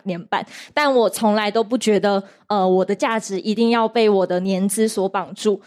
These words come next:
不是因为我只有两年半的工作经验，我就不能够去 make impact，而是其实我会去看到我这样的经历其实可以给到很多，就是像我一样背景，可能我们是，就是社会的小菜鸡啊，就反而可以给到他们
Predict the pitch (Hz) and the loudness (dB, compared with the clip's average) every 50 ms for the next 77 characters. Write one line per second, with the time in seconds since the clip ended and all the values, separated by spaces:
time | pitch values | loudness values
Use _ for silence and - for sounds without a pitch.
0 | _ _ _ - 240 226 277 294 285 277 269 269 285 285 277 262 254 240 240 - | _ _ _ -4 -2 -2 0 2 2 2 2 2 4 4 4 4 2 2 0 -4
1 | _ - 208 214 214 185 190 - 208 214 214 214 196 202 185 196 180 180 190 220 | _ -4 -2 0 0 0 0 0 0 0 0 0 0 -2 -4 -4 -6 -6 -6 -4
2 | 214 202 190 202 202 202 202 226 208 196 196 196 196 202 214 220 - - - _ | -4 -4 -2 -2 -2 0 2 2 2 2 2 0 0 2 2 2 0 -2 -8 _
3 | - 202 196 202 330 330 311 359 330 254 208 202 202 240 226 214 208 - - 240 | -2 -2 0 0 0 -2 0 0 -2 -2 -2 -2 -2 0 0 0 -2 -2 -2 0
4 | 220 214 208 208 - _ 214 226 214 196 208 202 220 - 240 - - - - - | 2 2 0 -2 -4 _ -4 -4 -4 -2 -4 -6 -6 -6 -6 -8 -8 -10 -14 -20
5 | - _ _ _ _ - 233 240 247 - - 330 302 - 254 233 - 226 214 180 | -20 _ _ _ _ -2 0 0 0 0 0 -2 -2 -2 -2 -4 0 0 0 2
6 | 220 214 214 247 - 254 254 208 202 202 220 214 208 - - _ _ - 208 220 | 0 -2 -4 -6 -6 -4 -4 -2 -2 -2 -2 -2 -4 -6 -12 _ _ -4 -2 -2
7 | 202 - 262 277 262 233 214 220 220 247 233 233 254 254 233 220 - - - 202 | 0 0 0 0 0 2 0 0 0 0 0 2 2 2 2 0 -2 -4 -2 0
8 | 208 208 - - 226 220 208 220 208 - - _ - - 254 240 - - 226 180 | 0 0 2 2 4 4 4 2 0 -2 -10 _ -4 -2 -2 0 0 0 0 0
9 | - 285 269 269 269 269 262 262 220 190 196 190 233 240 247 247 254 262 254 - | 0 0 0 0 0 0 0 0 0 0 -2 -2 0 0 2 2 0 0 -4 -8
10 | - _ _ _ - 262 285 277 - 403 320 269 220 214 226 226 226 285 247 233 | -20 _ _ _ -4 -4 -2 0 0 0 -2 0 -2 -2 -2 0 0 2 0 0
11 | 233 - 202 165 - 202 202 202 214 202 208 214 262 262 247 254 247 - 262 269 | 0 -4 -8 -6 -4 -2 0 0 0 0 0 0 2 2 2 2 0 0 -2 -2
12 | 254 - 311 262 262 277 233 240 - - 190 - 262 226 214 - - 190 196 190 | 0 0 0 0 2 2 0 0 -4 -6 -6 -4 -2 -2 -2 -2 -2 -4 -2 -2
13 | 190 277 320 302 - 285 214 202 208 220 247 240 - 220 190 196 208 226 - 247 | 0 0 0 0 0 -2 -4 -4 -4 -2 -2 0 0 2 2 2 2 0 0 0
14 | 220 214 208 | 0 0 0